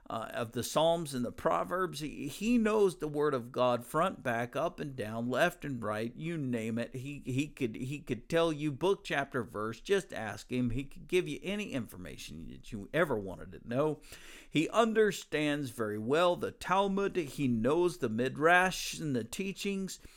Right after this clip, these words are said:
He is completely familiar with, with the, the,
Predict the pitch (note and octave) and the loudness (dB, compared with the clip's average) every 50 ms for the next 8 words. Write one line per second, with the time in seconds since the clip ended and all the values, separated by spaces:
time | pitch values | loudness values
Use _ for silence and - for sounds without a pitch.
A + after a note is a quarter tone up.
0 | - - - - - - - D3+ C#3+ - - C#3+ D3 C#3 C#3 C3 B2 - B2+ G#2+ | -20 -20 -20 -20 -20 -4 0 0 0 0 0 2 2 2 2 2 -4 -6 -8 -8
1 | G2 - - - - - E3 D#3+ F#3 G3+ G#3+ A3 G3 C#3 D#3 E3+ E3 C#3 - - | -8 -8 -10 -10 -10 -8 -4 0 2 2 2 2 0 0 0 0 0 0 -4 -4
2 | C#3 C3 B2 A#2+ A#2 B2+ C#3 C#3+ D3+ D3 C#3+ C#3 C#3 C3+ A#2 - - B2+ B2 A#2+ | -2 0 0 0 0 2 2 2 2 2 4 4 4 4 2 0 0 0 0 0
3 | A2+ A2+ A2+ - - - C3 B2+ A#2+ A#2 A2 - - - - - - - F#2 - | 0 -2 -6 -10 -8 -2 0 0 0 0 -4 -10 -14 -18 -16 -14 -14 -14 -14 -14
4 | - A2+ B2 A#2 G#2 G2+ F2+ - - - F#2 C3 B2 - A#2 G#2+ D2+ B1+ B1+ | -10 -6 -4 -4 -2 -4 -6 -8 -10 -14 -14 -14 -12 -8 -8 -8 -8 -8 -10